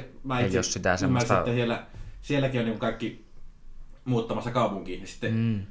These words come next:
Speaker 1: Mongoliassa ei oo kuin <laughs> oikeastaan yksi tai kaksi kaupunkia, mihin kaikki
Speaker 2: Mm.
Speaker 1: muuttaa. Niin,
Speaker 2: Okei.
Speaker 1: niinku tosi semmonen iso, tai sum-, kaikki muuttaa sumppuun sinne ja
Speaker 2: Joo.
Speaker 1: maa-, maaseutu tyhjenee. Se on tosi iso.
Speaker 2: Joo,
Speaker 1: Kun
Speaker 2: sitä
Speaker 1: lennet-,
Speaker 2: mä, että mitä
Speaker 1: päästiin
Speaker 2: mä
Speaker 1: sitten
Speaker 2: niinku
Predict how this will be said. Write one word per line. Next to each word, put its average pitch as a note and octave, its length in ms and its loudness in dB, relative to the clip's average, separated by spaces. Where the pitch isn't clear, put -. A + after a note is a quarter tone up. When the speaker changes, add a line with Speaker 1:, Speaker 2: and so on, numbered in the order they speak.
Speaker 1:
Mongoliassa B2+ 520 2
ei B2 120 2
oo A#2+ 80 0
kuin B2+ 280 -2
<laughs> C3+ 100 4
oikeastaan - 360 -2
yksi - 180 0
tai A2+ 120 0
kaksi A2+ 240 -4
kaupunkia, G#2 480 -2
mihin G#2 160 -4
kaikki A#2+ 220 4
Speaker 2:
Mm. A#2 60 4
Speaker 1:
muuttaa. A2+ 420 0
Niin, F2 220 -10
Speaker 2:
Okei. A2 420 0
Speaker 1:
niinku F#2 160 -6
tosi A2+ 240 0
semmonen G#2 280 -4
iso, A#2 360 -2
tai A#2 120 -6
sum-, A#2+ 320 2
kaikki B2 280 -2
muuttaa A2+ 380 0
sumppuun G2+ 440 -6
sinne F2+ 220 -10
ja C#2+ 120 -10
Speaker 2:
Joo. F#2+ 180 -2
Speaker 1:
maa-, A2 440 0
maaseutu A2 380 -2
tyhjenee. F#2+ 500 -8
Se A2 140 -6
on G#2 80 -2
tosi G#2+ 220 -4
iso. - 340 -8
Speaker 2:
Joo, F#2 280 -2
Speaker 1:
Kun A2+ 120 0
Speaker 2:
sitä A#2 120 4
Speaker 1:
lennet-, G2 120 2
Speaker 2:
mä, F#2 100 -2
että - 160 -8
mitä A#2 80 2
Speaker 1:
päästiin F#2+ 140 4
Speaker 2:
mä F#2+ 60 2
Speaker 1:
sitten G2 200 -2
Speaker 2:
niinku F2+ 240 -6